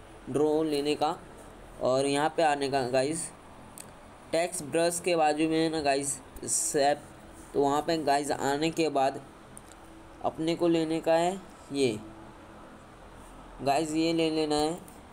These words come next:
square, और उसके बाद ओके दबा देने का है गाइस।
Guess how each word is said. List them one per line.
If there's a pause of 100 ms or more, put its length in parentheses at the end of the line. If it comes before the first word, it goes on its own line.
(680)
square, (420)
और
उसके
बाद (680)
ओके
दबा
देने
का
है
गाइस।